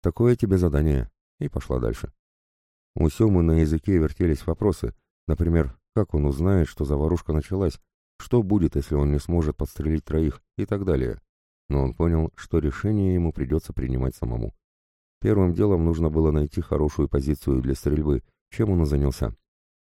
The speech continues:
Лиана тем временем подошла уже довольно близко к отморозкам, но не настолько, чтобы не иметь возможности скрыться в зарослях, если что. «Мальчики, только не стреляйте, я поговорить», — начала она кокетливым голосом.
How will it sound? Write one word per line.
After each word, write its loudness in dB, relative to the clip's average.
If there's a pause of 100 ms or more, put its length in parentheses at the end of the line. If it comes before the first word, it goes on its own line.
(340)
Лиана 0
тем -2
временем 0 (280)
подошла -2
уже 0
довольно 0
близко -4
к -8
отморозкам, -4 (360)
но 2
не 2
настолько, 0
чтобы -2
не 2
иметь 0
возможности -2
скрыться -4
в -4
зарослях, -4
если -4
что. -8 (840)
«Мальчики, -2 (280)
только 0
не 0
стреляйте, -2 (120)
я -2
поговорить», — -2 (520)
начала 0
она 0
кокетливым -4
голосом. -4